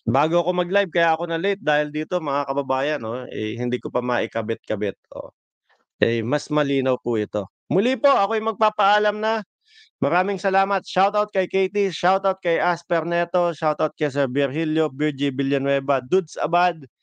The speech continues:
Nars Dimple, Pennsylvania, at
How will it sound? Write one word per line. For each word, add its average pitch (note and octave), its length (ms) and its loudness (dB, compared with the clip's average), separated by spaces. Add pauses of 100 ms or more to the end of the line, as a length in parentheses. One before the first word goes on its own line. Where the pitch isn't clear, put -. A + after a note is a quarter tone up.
(520)
Nars F#3 320 2
Dimple, G3 480 0
Pennsylvania, F#3 960 0
at D#3 80 -8